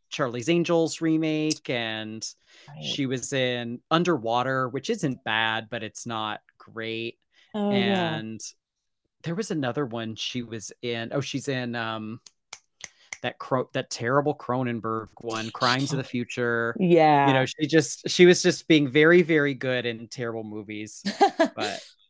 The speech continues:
Speaker 2: Yeah.
Speaker 1: <laughs>
Speaker 2: <laughs>
Speaker 1: but then she's, she's back. She did
Speaker 2: Yeah.
Speaker 1: Spencer, and she's back.
Speaker 2: Mm-hmm.
Speaker 1: Um, but back to the terrible dress. She, she
Speaker 2: Yes.
Speaker 1: picks out,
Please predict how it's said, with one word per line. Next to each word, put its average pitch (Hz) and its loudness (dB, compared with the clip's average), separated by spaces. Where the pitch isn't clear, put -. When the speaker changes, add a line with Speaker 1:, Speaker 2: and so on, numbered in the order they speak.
Speaker 2:
Yeah. - 2
Speaker 1:
<laughs> - 6
Speaker 2:
<laughs> - 0
Speaker 1:
but 165 6
then 196 8
she's, 185 2
she's - -2
back. 113 2
She 147 -4
did 139 -6
Speaker 2:
Yeah. 131 0
Speaker 1:
Spencer, 110 -6
and 104 -10
she's - -16
back. - -12
Speaker 2:
Mm-hmm. 170 -2
Speaker 1:
Um, 110 -4
but 156 4
back 185 6
to 269 -2
the 302 2
terrible 165 6
dress. 117 -2
She, 127 -8
she 208 4
Speaker 2:
Yes. - -
Speaker 1:
picks - 4
out, - 4